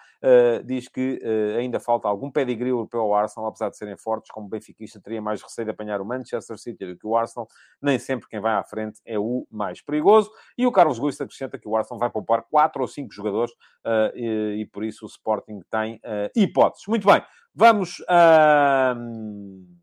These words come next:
chegar ao fim do programa. Quero agradecer-vos por terem estado aí, pedir-vos para deixarem o vosso like na emissão de hoje e, além disso, eh, também,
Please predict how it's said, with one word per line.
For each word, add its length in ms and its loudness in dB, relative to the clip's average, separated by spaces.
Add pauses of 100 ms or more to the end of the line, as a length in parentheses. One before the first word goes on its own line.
(140)
chegar 240 2
ao 80 2
fim 100 -10
do 100 -8
programa. 440 -8 (380)
Quero 200 6
agradecer-vos 420 2
por 60 -20
terem 160 -4
estado 240 -2
aí, 260 -6 (280)
pedir-vos 320 0
para 140 -4
deixarem 320 2
o 60 2
vosso 300 -2
like 260 0
na 60 -8
emissão 340 -10
de 140 -8
hoje 240 -10 (260)
e, 120 2
além 280 4
disso, 520 -6
eh, 360 -4
também, 480 -2